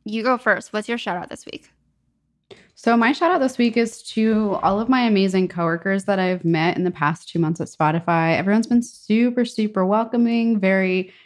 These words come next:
Speaker 2: helpful. It's really nice that we have this, like, open call policy where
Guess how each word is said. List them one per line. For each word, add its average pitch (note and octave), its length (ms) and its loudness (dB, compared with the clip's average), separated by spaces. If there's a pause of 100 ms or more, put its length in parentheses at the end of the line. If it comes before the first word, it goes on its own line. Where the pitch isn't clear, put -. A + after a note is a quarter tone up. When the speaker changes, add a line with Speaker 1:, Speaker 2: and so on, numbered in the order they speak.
(100)
Speaker 2:
helpful. G3+ 760 0
It's F#3+ 180 -4
really C4+ 160 2
nice G#3 200 0
that - 100 -6
we G3 60 -2
have G3 160 0
this, F3+ 200 -4
like, F3+ 240 -6 (640)
open G#3 280 2
call F#3+ 280 2
policy A3+ 540 0
where F#3 360 0